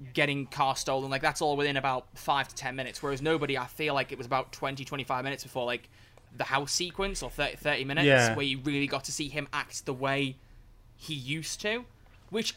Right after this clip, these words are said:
Speaker 1: I think was kinda welcome this time,
Speaker 2: I,
Speaker 1: 'cause it was
Speaker 2: I,
Speaker 1: a nice
Speaker 2: yeah.
Speaker 1: change of pace.
Speaker 2: I, I didn't want it to be, I knew it was gonna be like John Wick,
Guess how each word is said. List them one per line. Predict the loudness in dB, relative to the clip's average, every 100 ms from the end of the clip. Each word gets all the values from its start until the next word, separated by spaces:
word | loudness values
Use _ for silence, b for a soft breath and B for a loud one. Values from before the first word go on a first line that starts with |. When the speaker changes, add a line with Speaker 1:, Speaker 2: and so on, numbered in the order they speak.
| -2
Speaker 1:
I | -2
think | 0 0
was | 0 -2
kinda | 2 4
welcome | 6 4 2 -2
this | -4 0
time, | 2 8
Speaker 2:
I, | 8 8
Speaker 1:
'cause |
it |
was | 6
Speaker 2:
I, | 10 12 12
Speaker 1:
a | 12 12
nice | 12
Speaker 2:
yeah. | 8
Speaker 1:
change | 2 -2 -4
of | -4
pace. | 0 4 10
Speaker 2:
I, | 10 10
I |
didn't | 8 8 8
want | 8
it | 6
to |
be, | 4 6
I | 8
knew | 10 10
it |
was | 8
gonna | 6 6
be |
like | 6 4 4
John | 0 0
Wick, | -2 -4